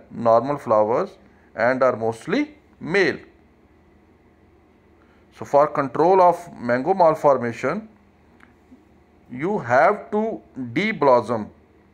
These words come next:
once at the burst, bud burst stage. Uh, cut all the vegetative and floral portion, uh, portions affected with, uh, with, uh,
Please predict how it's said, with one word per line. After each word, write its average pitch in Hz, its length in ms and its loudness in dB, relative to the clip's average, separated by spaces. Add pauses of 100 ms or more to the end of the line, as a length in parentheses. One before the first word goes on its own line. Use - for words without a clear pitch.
(500)
once 196 460 0 (160)
at 123 240 2
the 123 140 0
burst, 135 400 0 (880)
bud 127 580 -2
burst 131 320 -2
stage. 123 520 -4 (2500)
Uh, 104 400 -6 (640)
cut 190 420 0
all 175 280 6
the 185 220 4
vegetative 175 840 -2 (120)
and 143 180 -2
floral 151 420 2
portion, 131 560 -4 (140)
uh, 117 160 -8
portions 135 640 -4 (120)
affected 160 480 -4
with, 151 180 -6 (220)
uh, 110 380 -8
with, 110 480 -14
uh, 98 300 -12